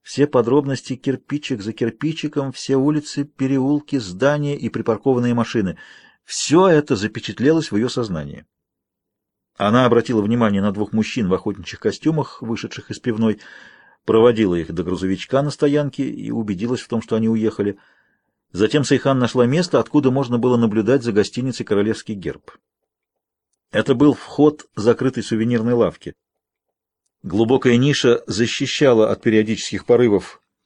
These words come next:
пронизывающего ветра и укрывала от любопытных взглядов. Справа в витрине были выставлены маленькие фигурки глиняных животных в смешных нарядах: свиньи, коровы, утки и, разумеется, кролики, много-много кроликов. Озерный край —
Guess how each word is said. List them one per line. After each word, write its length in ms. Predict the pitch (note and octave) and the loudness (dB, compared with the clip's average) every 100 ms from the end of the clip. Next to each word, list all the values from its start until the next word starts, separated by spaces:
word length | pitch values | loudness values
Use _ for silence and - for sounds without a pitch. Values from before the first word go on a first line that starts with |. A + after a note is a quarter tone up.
| _ | _
пронизывающего 680 | - A2+ G#2+ G2+ G#2 - A2 | 0 2 2 0 -2 0 0
ветра 360 | A#2+ G3+ G3+ A2+ - - | 2 2 2 0 0 -4
и 140 | F3 | 0
укрывала 600 | G#3 G3+ D#3 C#3+ F3+ F3+ | 0 0 2 4 4 2
от 120 | A#2+ | 2
любопытных 440 | A2+ A2 D3 C#3+ A#2 | 0 0 0 -6 -6
взглядов. 540 | F2 F2 D2 - _ _ _ _ _ _ | -4 -4 -4 -10 _ _ _ _ _ _
Справа 480 | - - A2+ D#3+ D#3 | -16 -2 2 4 2
в 60 | G#2 | 2
витрине 580 | G#2 - C3 C3+ A#2 - - _ _ _ _ | -2 -2 0 0 0 -4 -20 _ _ _ _
были 240 | D#2 A#2+ B2 | 0 2 4
выставлены 480 | B2+ - A#2 A2+ A2 | 2 0 0 2 4
маленькие 420 | B2 A2+ G2 G2+ | 4 2 0 -4
фигурки 380 | A2 A2+ A#2+ G2 | -4 -2 -4 -4
глиняных 440 | F#2 A2 G#2+ F2 | -2 0 2 0
животных 500 | F#2+ G#2+ C3 G#2 F2 | 0 0 0 -2 -6
в 40 | |
смешных 400 | - G#2 - G2+ | -6 -6 -4 -6
нарядах: 420 | A2+ A#2 G#2 F2 - - _ | -2 0 0 -2 -10 -20 _
свиньи, 520 | - A2+ F3 D#3 C#3 | -10 -4 -4 -4 -8
коровы, 480 | - B2+ E3+ D3 A#2+ | -4 -2 0 -2 -4
утки 340 | D3 D#3+ - | -4 -4 -4
и, 280 | A2 G#2+ - | -6 -6 -10
разумеется, 500 | F#2 F#2 A2 B2+ - | -8 -4 -2 -4 -8
кролики, 640 | - A#2 D#3 E3 C#3 C3+ A#2+ | -8 0 0 0 -2 -2 -2
много-много 760 | A2 D3 G3 D#3+ A#2+ A#2+ F#2+ | 0 -2 -4 -4 -2 0 -2
кроликов. 520 | G2+ G#2 F2 F2+ - _ _ _ _ _ _ _ _ | 0 -2 -2 -6 -16 _ _ _ _ _ _ _ _
Озерный 480 | - G#2 A#2+ A#2+ A#2 | -2 0 2 4 2
край — 340 | A#2 D3 E3+ | 2 2 2